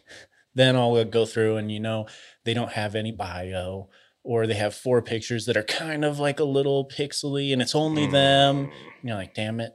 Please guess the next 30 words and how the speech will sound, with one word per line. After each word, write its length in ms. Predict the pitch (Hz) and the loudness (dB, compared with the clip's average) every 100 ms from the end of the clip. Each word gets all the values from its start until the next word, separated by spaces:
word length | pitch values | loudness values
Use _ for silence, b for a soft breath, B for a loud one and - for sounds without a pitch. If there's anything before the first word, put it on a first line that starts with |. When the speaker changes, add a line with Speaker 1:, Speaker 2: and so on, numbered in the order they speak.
| _ | _
Speaker 1:
this 180 | 113 - | -10 -10
is 100 | 104 | -10
not 200 | 98 90 | -8 -8
a 40 | |
real 200 | 87 80 | -8 -10
Speaker 2:
Yeah. 60 | 85 | -10
Speaker 1:
profile." 580 | - 85 - 90 104 113 B B | -8 -8 -6 -8 -10 -12 B B
Speaker 2:
Yeah. 80 | 120 | -2
Speaker 1:
And 140 | 131 | 4
then 160 | 139 135 | 4 6
they 140 | 131 | 6
hit 180 | 127 131 | 6 2
me 100 | 127 | 0
up 140 | 120 123 | 0 0
and 80 | |
like, 160 | 101 92 | -4 0
"Also, 420 | 101 113 - 98 | 2 2 0 -4
it's 160 | 98 - | -4 -8
just 160 | - - | -8 -8
another 240 | 107 95 | -8 -6
red 220 | 92 90 | -6 -6
flag. 340 | - 90 92 95 | -6 -6 -4 0
Definitely 360 | 110 - 104 | -2 -2 -6
not 140 | 101 95 | -6 -6
a 40 | |
real 200 | 90 92 | -6 -8
profile." 380 | 90 90 92 - | -4 -4 -4 -12
<laughs> 100 | B B B B B B _ - | B B B B B B _ 4
Speaker 2:
What 160 | 143 | 6
about, 360 | 175 175 160 | 8 10 8